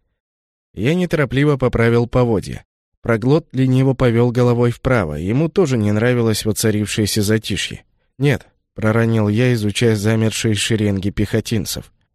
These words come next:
Действия неприятеля выбивались из привычных рамок модели поведения в сложившейся ситуации. Следовательно,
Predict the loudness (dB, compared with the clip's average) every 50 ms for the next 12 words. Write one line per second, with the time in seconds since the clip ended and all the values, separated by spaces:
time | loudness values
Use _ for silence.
0 | _ _ -10 -2 0 0 0 0 0 0 2 2 2 2 0 0 0 2 2 2
1 | 2 2 2 2 2 2 2 2 2 2 2 2 4 4 2 2 0 0 -2 -4
2 | -6 -4 -2 0 2 2 2 2 0 0 -2 -2 -2 0 0 0 2 2 0 -2
3 | -2 -2 -2 -2 0 2 2 2 2 2 0 0 2 2 2 2 2 2 2 2
4 | 2 0 0 2 2 2 4 4 2 0 0 0 0 0 0 0 0 0 0 0
5 | 2 2 2 2 2 -2 -6 -8 -10 -12 -16 _ _ _ _ _ _ -10 -4 0
6 | 0 2 4 4 2 2 2 2 2 2 2 0